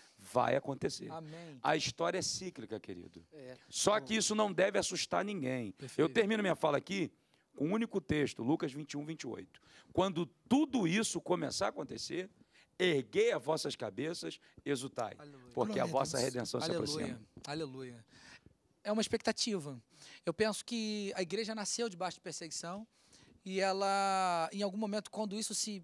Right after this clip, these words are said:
Speaker 2: se deixa, a gente acaba perdendo a, a, o norte, o propósito ideal. A igreja não é da terra, nós não nascemos pra cá, não nascemos pra vivermos aqui.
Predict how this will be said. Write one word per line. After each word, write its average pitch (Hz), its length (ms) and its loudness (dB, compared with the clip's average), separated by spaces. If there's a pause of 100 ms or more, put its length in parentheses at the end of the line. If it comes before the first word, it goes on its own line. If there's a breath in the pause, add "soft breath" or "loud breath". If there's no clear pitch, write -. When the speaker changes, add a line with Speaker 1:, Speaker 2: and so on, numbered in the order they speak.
Speaker 2:
se - 180 -6
deixa, 165 600 -2 (280 loud breath)
a 156 80 2
gente 190 240 -2
acaba 185 300 2
perdendo 180 600 -2
a, 185 200 6
a, 170 340 0
o 202 160 -2
norte, 180 500 -2 (200 loud breath)
o 160 100 4
propósito 175 420 2
ideal. 147 260 2 (340 loud breath)
A - 60 2
igreja 185 260 2
não 202 120 0
é 196 60 0
da 196 80 0
terra, 151 580 0
nós 147 180 -2
não 175 120 -2
nascemos 175 360 -2
pra 180 200 -8
cá, 156 320 -6
não 151 120 -8
nascemos 160 400 -6
pra 160 140 -4
vivermos 151 400 -4
aqui. 151 420 -4